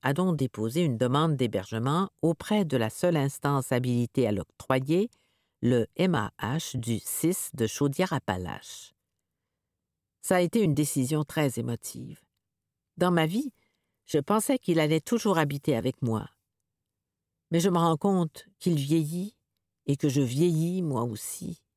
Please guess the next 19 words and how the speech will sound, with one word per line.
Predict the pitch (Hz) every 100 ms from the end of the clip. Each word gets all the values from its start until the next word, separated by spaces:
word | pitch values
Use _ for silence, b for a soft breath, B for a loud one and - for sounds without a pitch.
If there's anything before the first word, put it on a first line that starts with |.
| _ _ _ _ -
raconte | 139 - 135 110 -
Magali | 120 123 127 120 117
Poulain. | - 120 92 53 - _ _ _ _ _ _ _ _ _ _ _ _ _ _ -
Avec | 151 185
l'aide | 202 202 156 139
d'une | 131 131 -
travailleuse | 151 147 135 151
sociale, | - 120 - 156 175 160 - _ _ _ -
elle | 180
a | 190
soumis | - 190 175 185 196
en | 147
septembre | 151 123 - 185 190 143 139
le |
formulaire | 127 139 143 143 147 143
nécessaire | 156 160 143 - 196 147
à |
la | 139
demande. | 127 113 104 110 139 -